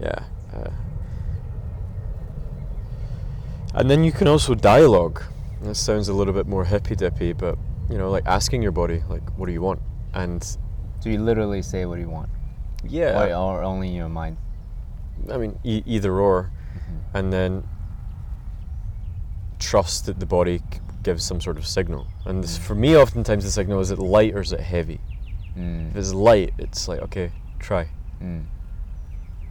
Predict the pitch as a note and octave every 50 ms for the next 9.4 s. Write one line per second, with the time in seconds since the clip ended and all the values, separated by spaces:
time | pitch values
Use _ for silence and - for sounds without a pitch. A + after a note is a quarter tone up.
0 | - - - - - - - - - - - - - - - - - - - -
1 | - - - - - - - - - A2 A#2 B2 - - F#2 - - - - -
2 | - - - - - - - - - - - - - - - - - - - -
3 | - - - - - A#2 A2 A2 A#2+ A#2+ A2 - - B2 - - - - B2+ A#2+
4 | A#2 G#2+ G2 F2 - - G#2+ G2 - - - F#2+ F2+ E2+ - - F2+ E2+ E2 D#2
5 | - - F2 E2+ E2+ - - F2 E2+ E2 E2 - - - - - - - - F2
6 | D#2 D#2 - - - - - - - - - F2+ E2+ E2 E2 - - E2+ E2 F2+
7 | A2+ A#2+ - - - - - - - - - - F#2+ F#2 E2+ F2 E2+ E2+ E2+ E2+
8 | - - F#2 - - - - C3+ C#3 C#3 C#3 C3 C3 C3 B2+ B2+ B2+ - - -
9 | - - A#2 A2 G#2+ F#2+ F2+ -